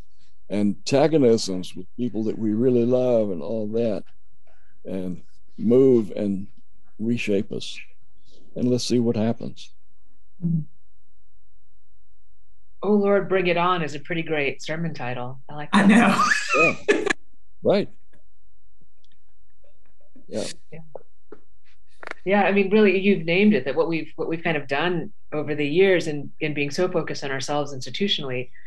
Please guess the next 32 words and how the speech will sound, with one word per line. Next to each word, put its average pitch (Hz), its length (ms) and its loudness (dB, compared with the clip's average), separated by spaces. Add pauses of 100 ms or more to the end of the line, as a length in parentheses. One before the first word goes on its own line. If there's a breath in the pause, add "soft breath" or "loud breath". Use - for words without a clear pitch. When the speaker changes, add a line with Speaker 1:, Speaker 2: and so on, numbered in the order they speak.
(180 soft breath)
Speaker 3:
is 151 100 -6
we've 156 140 0
drawn 151 260 0
people 143 460 -2
that 127 200 0
want 139 260 -4
to 143 40 -8
be 135 160 -6
focused 139 380 -6
on 131 260 -4
the 131 80 -4
institution 131 760 -4
and 143 200 -6
its - 160 -8
decline. 156 460 -4
<laughs> - 60 -6
Like, 170 140 0
we've, 175 220 0 (280 soft breath)
we've 175 120 0
attracted 170 400 0
exactly 143 340 0
what 131 140 -2
we 127 120 0
are. 120 400 -2 (520)
Um, 123 340 -6 (680)
and, 139 100 -2
Speaker 1:
Former 120 260 6
Speaker 3:
and 147 100 0
we 156 120 8
Speaker 1:
bishop. 131 260 0
Speaker 3:
are, - 80 -6 (920)
sorry? 202 300 -4